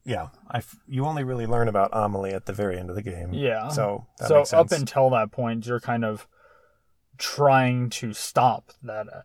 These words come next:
Speaker 2: event from occurring, and your, at least the player's kind of motivations up to that is driven by thinking that Higgs is the one that's going to cause the extinction event, or at
Speaker 1: Yeah.
Speaker 2: least is the one that's the bringer of that.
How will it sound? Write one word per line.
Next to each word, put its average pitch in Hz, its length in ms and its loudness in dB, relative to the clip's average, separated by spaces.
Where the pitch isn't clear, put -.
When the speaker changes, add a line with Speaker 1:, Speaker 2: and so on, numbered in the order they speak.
Speaker 2:
event 123 320 -2
from 113 160 -8
occurring, 196 460 0
and 113 360 -2
your, 123 240 4
at 143 180 -2
least 139 320 -2
the 131 140 4
player's 123 560 2
kind 120 160 -2
of 117 60 0
motivations 113 680 -2
up 101 120 -6
to - 100 -14
that 101 200 -4
is 101 300 -14
driven 117 380 2
by 107 140 -2
thinking 117 360 -4
that 107 160 -4
Higgs 113 560 -4
is 117 320 -8
the 110 120 -2
one 107 240 -2
that's 104 200 -6
going 104 300 -8
to 107 340 -14
cause 107 320 -8
the 117 100 -12
extinction 131 500 -12
event, - 320 -8
or 139 100 0
at 123 60 2
Speaker 1:
Yeah. 101 140 4
Speaker 2:
least 87 220 -4
is 110 140 -8
the 131 100 2
one 117 200 0
that's 104 200 -6
the 113 80 -4
bringer 107 560 -6
of 101 220 -8
that. 117 400 -12